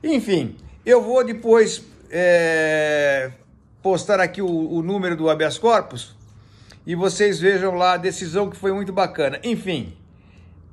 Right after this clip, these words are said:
advogado, criminalista, tem que trabalhar, tem que pensar e não pode ter medo de se, se jogar numa tese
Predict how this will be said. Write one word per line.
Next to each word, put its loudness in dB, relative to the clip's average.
advogado, 0
criminalista, -2
tem -6
que -14
trabalhar, -4
tem 0
que -14
pensar -2
e -6
não -4
pode 0
ter 0
medo 2
de 2
se, -2
se -6
jogar 0
numa 2
tese 0